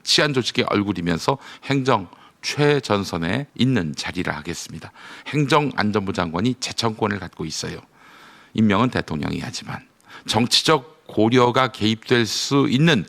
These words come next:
위험성을 보여주는 사례입니다. 박정보 적절했습니까?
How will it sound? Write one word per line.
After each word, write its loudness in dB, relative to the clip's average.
위험성을 4
보여주는 -4
사례입니다. -6
박정보 0
적절했습니까? -2